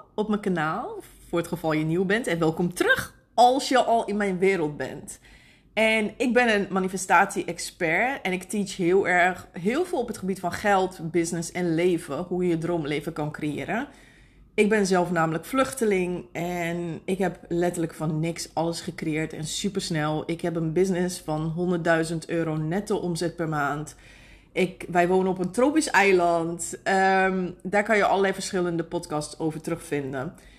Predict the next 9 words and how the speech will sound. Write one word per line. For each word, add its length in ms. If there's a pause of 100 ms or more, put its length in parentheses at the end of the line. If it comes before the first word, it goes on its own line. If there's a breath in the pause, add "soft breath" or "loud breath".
(360 loud breath)
En 320 (360)
we 180
werken 500
echt 280
maar 540
vier 300
uurtjes 340
per 160
dag, 500